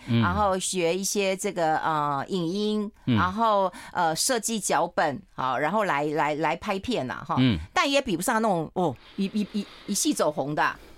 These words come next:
Speaker 1: 对，其实大部分都是一夕走红啊，
Speaker 2: 嗯。对，
Speaker 1: 即便他很努力，
Speaker 2: 对。嗯。
Speaker 1: 可能走红都是一个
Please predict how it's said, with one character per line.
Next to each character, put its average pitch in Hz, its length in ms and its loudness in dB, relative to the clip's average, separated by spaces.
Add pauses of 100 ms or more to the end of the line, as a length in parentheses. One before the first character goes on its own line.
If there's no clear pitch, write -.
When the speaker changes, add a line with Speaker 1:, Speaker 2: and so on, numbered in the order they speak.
(320)
Speaker 1:
对， 196 200 6
其 214 220 2
实 226 180 2
大 196 160 2
部 185 160 2
分 147 180 4
都 120 140 2
是 113 160 0
一 98 80 2
夕 101 160 0
走 69 180 -4
红 73 280 -4
啊， 78 60 -4
Speaker 2:
嗯。 - 20 -6
对， 202 140 2
Speaker 1:
即 180 60 2
便 190 220 4
他 160 160 2
很 139 240 6
努 104 160 4
力， 85 220 0
Speaker 2:
对。 76 100 -10
嗯。 160 420 -6
Speaker 1:
可 139 160 2
能 143 200 6
走 101 180 2
红 90 180 2
都 110 200 2
是 92 640 0
一 98 140 -2
个 76 520 -2